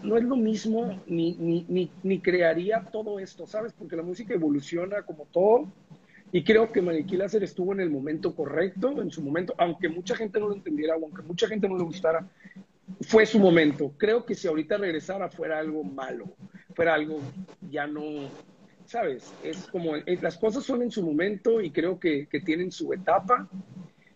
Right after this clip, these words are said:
Eh, y cuando una banda se separa, creo que dio lo que tenía que dar. Muchas veces los regresos de, de bandas,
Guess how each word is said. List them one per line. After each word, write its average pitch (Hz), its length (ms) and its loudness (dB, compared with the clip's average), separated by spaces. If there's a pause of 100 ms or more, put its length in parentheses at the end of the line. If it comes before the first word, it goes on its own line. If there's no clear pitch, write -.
(180)
Eh, 131 1000 4 (240)
y 165 200 0
cuando 170 520 4 (680)
una 226 220 0
banda 254 280 -4
se 208 160 -10
separa, 190 800 -4 (440)
creo 190 240 -4
que 170 140 -4
dio 151 260 -2
lo 190 140 -2
que 180 80 -4
tenía 156 260 -6
que 185 120 -4
dar. 202 320 -4 (720)
Muchas 196 280 0
veces 214 300 2
los 180 220 0
regresos 160 640 -2
de, 151 260 -2
de 147 100 0
bandas, 160 440 -4